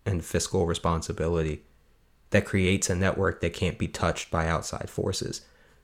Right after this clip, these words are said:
because we all rely on one another. It is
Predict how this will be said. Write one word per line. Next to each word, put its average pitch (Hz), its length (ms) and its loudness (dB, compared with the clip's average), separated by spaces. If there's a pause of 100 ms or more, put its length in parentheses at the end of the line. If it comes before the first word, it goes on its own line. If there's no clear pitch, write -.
(120)
because 117 280 6
we 101 100 8
all 92 140 8
rely 87 360 4
on 90 160 2
one 82 140 0
another. 82 340 -2 (2000)
It 117 180 8
is 95 400 4